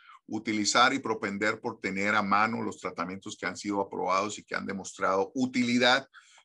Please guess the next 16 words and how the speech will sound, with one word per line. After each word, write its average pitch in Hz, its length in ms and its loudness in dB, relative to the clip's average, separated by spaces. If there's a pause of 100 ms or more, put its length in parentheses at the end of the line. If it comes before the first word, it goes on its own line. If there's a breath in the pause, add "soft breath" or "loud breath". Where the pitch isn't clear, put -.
(140)
porque - 560 -6
desafortunadamente 98 1040 -2
a 95 60 4
veces 107 340 -2
tratando 98 480 -4
de 90 80 0
hacer 104 320 -4
algo 113 360 4
por 98 140 -2
el 92 80 -4
paciente 98 460 -6
utilizamos 95 560 -8
medicamentos 90 680 -10
que 98 120 -6
pueden 120 400 2
uti-, - 220 -10